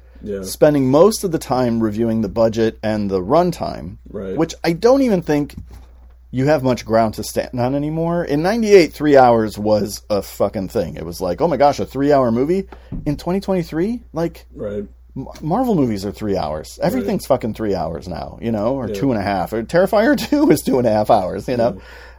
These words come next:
Speaker 1: Yeah.
Speaker 2: Um, so to just keep going after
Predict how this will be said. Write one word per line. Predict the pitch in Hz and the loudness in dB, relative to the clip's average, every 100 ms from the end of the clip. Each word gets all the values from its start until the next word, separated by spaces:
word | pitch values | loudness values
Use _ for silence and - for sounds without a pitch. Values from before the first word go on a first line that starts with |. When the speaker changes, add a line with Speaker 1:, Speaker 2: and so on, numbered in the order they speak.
| - | -4
Speaker 1:
Yeah. | 120 117 | 2 4
Speaker 2:
Um, | 117 110 107 - - - - - | 4 0 -8 -14 -20 -20 -20 -20
so | - 151 | -4 0
to | 147 | 0
just | 139 180 208 - | 2 0 0 -4
keep | - 226 185 | 0 0 4
going | 165 165 143 | 4 4 2
after | 139 156 165 127 107 98 - | 2 0 0 -2 0 -2 -6